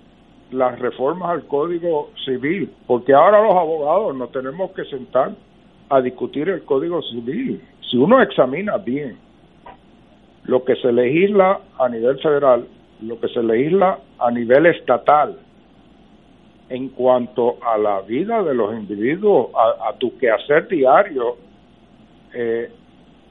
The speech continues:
como, como miembro de esta sociedad, te darás cuenta de la amplitud que cubre las leyes estrictamente legales, todos los refe-,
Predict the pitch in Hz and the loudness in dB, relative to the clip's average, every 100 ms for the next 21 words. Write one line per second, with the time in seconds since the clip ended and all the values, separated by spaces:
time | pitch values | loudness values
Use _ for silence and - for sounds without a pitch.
0 | _ 123 120 - 123 113 110 107 127 208 | _ -6 -6 -6 -6 -4 -4 0 2 2
1 | 208 131 117 139 - 156 160 135 139 127 | 2 2 2 2 2 -2 -2 -2 0 2
2 | 120 - 139 101 95 120 - 170 120 127 | 2 0 -2 -2 -2 -4 0 0 0 0
3 | 214 151 147 131 143 160 - 135 127 - | 0 2 2 2 0 -2 -8 -6 -6 -8
4 | 127 151 320 - 147 - 151 285 - 101 | -6 -4 -4 -4 -6 -2 -4 -4 -6 -10
5 | - _ _ _ _ - 120 110 110 151 | -16 _ _ _ _ -6 -4 -2 -2 -2
6 | 208 143 139 135 131 - 104 90 123 - | -2 -6 -4 -4 -4 -8 -8 0 0 0
7 | - 131 185 139 113 139 131 | 0 2 2 -2 -2 -2 -2